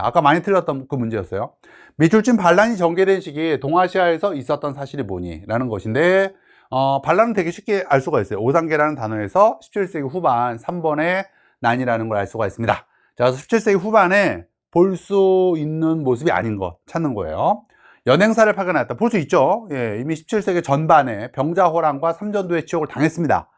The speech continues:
천육백삼십육 년에, 어, 천육백삼십칠 년에 대가리 박았죠. 그래서 이후에 계속 뭐를 보내게 되느냐? 연행사를 보내게 되죠. 언제까지? 청일전쟁 발발 때까지 계속 보내게 되니까.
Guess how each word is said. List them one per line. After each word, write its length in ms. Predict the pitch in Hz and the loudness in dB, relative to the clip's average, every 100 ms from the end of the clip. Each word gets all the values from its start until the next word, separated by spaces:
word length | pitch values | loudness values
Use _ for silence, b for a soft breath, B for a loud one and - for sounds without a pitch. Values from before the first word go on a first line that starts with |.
| _ - | _ -2
천육백삼십육 640 | 175 156 151 160 151 127 | -2 -2 -4 -4 -2 0
년에, 500 | 151 143 98 120 220 - b b b | 2 0 -2 -6 -10 -14 b b b
어, 240 | - 107 107 | -6 -4 -4
천육백삼십칠 720 | 180 180 165 170 180 - 208 | -4 0 0 0 -6 -4 0
년에 440 | 196 131 113 160 156 | 2 2 0 -4 -2
대가리 240 | 147 151 | 2 2
박았죠. 440 | 120 143 147 117 | 2 0 0 -2
그래서 320 | 143 156 160 B B | -2 0 -2 B B
이후에 720 | 160 175 208 220 175 147 147 - | -2 0 2 4 4 4 2 0
계속 560 | 180 170 165 208 - _ - | 0 2 0 -2 -6 _ -4
뭐를 240 | 156 175 | 0 0
보내게 280 | 139 151 147 | 0 -4 -2
되느냐? 420 | 131 131 196 320 _ _ | -4 0 0 -2 _ _
연행사를 360 | 160 220 233 269 | -2 0 0 -2
보내게 280 | 180 220 277 | -2 -4 -2
되죠. 380 | 135 143 339 - _ _ _ _ _ _ _ _ - - B B B | -2 -2 -6 -8 _ _ _ _ _ _ _ _ -20 -20 B B B
언제까지? 600 | 135 165 175 165 113 90 - _ | 4 6 4 4 0 -2 -12 _
청일전쟁 640 | 233 247 233 202 160 131 | 2 4 4 2 0 -4
발발 300 | 117 123 123 | -2 -2 -4
때까지 340 | 123 113 98 101 | -6 -8 -10 -6
계속 240 | 143 139 | -2 -2
보내게 320 | 123 123 113 | -2 -4 -4
되니까. 480 | - 90 85 82 76 | -6 -10 -10 -12 -14